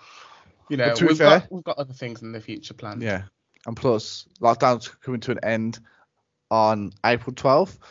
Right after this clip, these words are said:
Speaker 2: So ex-, expect to see the first podcast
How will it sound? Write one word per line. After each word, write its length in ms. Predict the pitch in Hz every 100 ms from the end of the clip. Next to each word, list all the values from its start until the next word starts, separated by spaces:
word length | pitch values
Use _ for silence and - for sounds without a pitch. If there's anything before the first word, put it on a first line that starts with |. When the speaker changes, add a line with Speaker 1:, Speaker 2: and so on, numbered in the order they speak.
| _
Speaker 2:
So 160 | -
ex-, 320 | 113 98 - -
expect 480 | 101 - - 190 -
to 80 | 165
see 480 | - 175 131 120 - _ _ _ _
the 120 | -
first 340 | - 165 170 -
podcast 640 | 170 156 - 110 104 -